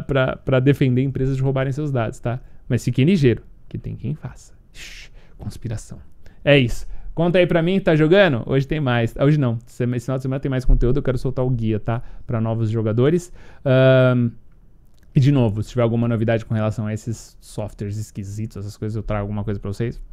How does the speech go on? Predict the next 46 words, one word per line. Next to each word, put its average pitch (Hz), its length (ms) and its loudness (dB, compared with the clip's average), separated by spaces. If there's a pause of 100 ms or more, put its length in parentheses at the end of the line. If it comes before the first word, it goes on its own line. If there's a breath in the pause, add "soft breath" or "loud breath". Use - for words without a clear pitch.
Realmente 120 380 -4
acho 117 160 -4
que - 60 -8
não 113 120 -6
é 107 60 -4
nada 110 260 -4
demais, 107 400 -4 (300 soft breath)
eu 120 80 -4
não 117 80 0
estaria 120 260 0
arriscando. 139 460 0 (200 soft breath)
E 135 80 0
acho 135 200 4
que - 80 0
daqui 135 200 2
uma 170 140 0
semana, 147 500 0 (280 soft breath)
ninguém 127 280 0
mais 123 160 0
vai 123 120 0
tá 123 100 -4
falando 120 320 -2
nada 120 420 0
disso, 120 380 -2 (260 soft breath)
a - 80 -4
vida 123 280 0
vai 117 120 2
seguir, 117 480 -6 (300 soft breath)
e 120 180 0
é 131 80 2
isso, - 380 -6 (100)
tá? 107 300 -4
Eu - 80 -2
posso 113 260 -4
tá 117 80 0
errado, 147 440 0
pode - 180 -12
ser 104 80 -8
que 104 60 -6
daqui 107 160 -8
uma 104 120 -6
semana 107 280 -6
tenha 156 180 -8
rolado 131 320 -4
um 180 60 -2
escândalo 135 640 -6